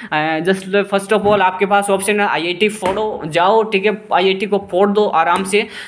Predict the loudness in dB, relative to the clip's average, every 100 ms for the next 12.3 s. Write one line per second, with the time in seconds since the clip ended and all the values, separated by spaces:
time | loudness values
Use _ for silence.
0 | -4 -2 0 -2 0 2 2 2 0 2
1 | 2 2 0 0 0 2 2 4 0 -2
2 | -4 0 0 2 0 -2 0 0 2 0
3 | 0 0 0 2 -2 0 0 0 -2 -2
4 | -2 -4 -2 0 0 0 0 0 0 -2
5 | -2 -2 0 0 -2 -6 -8 -2 0 0
6 | 0 -2 -4 -2 -2 -2 -2 0 0 -4
7 | -8 -4 0 0 0 -6 -6 -2 0 0
8 | 0 0 2 0 0 0 2 0 2 0
9 | 2 2 2 2 2 0 0 2 2 -2
10 | 0 0 2 2 2 0 -2 -2 0 0
11 | 2 2 2 0 -2 -2 -2 0 0 -2
12 | -2 -2